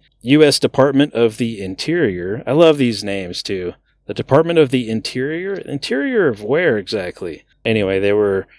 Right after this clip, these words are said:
basically grounded a whole bunch of drones because now all of a sudden there's some cybersecurity concerns with these drones because they were made in China. So I'm not sure exactly what sparked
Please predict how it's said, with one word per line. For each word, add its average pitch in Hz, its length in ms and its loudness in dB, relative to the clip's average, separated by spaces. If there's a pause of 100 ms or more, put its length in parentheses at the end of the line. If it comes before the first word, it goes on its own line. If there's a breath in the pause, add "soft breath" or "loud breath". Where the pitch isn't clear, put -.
(180)
basically 143 360 4
grounded 120 460 6
a 98 80 0
whole 135 240 4
bunch 123 240 0
of 98 100 -10
drones 98 680 -4
because 95 680 -4
now 123 260 6
all 117 180 8
of 107 80 -2
a - 40 -8
sudden 110 280 -2
there's 107 220 -4
some 107 120 -10
cybersecurity 110 920 -2
concerns 98 560 -4
with 98 140 -8
these 95 220 -8
drones 101 420 -2
because 120 340 0
they 123 100 -2
were 120 160 0
made 135 360 2
in 110 280 -6
China. 78 500 -6 (500)
So 117 240 2
I'm 117 140 0
not 135 200 2
sure 135 300 2
exactly 120 420 2
what 104 200 -2
sparked - 520 0